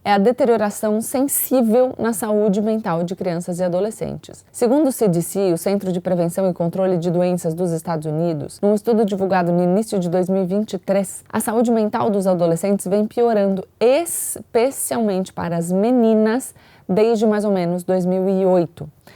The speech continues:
A taxa de suicídio de meninas e meninos começou a aumentar nessa época. Em dois mil e vinte e um, descobriu-se que quase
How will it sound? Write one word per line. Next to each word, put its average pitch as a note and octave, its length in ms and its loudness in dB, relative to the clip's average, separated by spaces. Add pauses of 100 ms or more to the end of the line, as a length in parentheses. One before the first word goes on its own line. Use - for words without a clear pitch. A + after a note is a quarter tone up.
(160)
A - 120 -2
taxa A3+ 420 -2
de F3+ 160 2
suicídio A3 640 -2
de E3 100 -2
meninas F#3+ 520 2
e F3 40 0
meninos E3+ 520 -2
começou F#3+ 500 -4
a G3+ 100 -6
aumentar G#3 640 -2
nessa E3 240 -4
época. - 480 -12 (400)
Em G#3+ 100 2
dois A3+ 200 4
mil B3+ 160 4
e B3 40 4
vinte G3 280 -2
e F#3 60 -6
um, F#3 180 -4 (180)
descobriu-se G3 680 -2
que F#3 120 -4
quase G#3 400 -4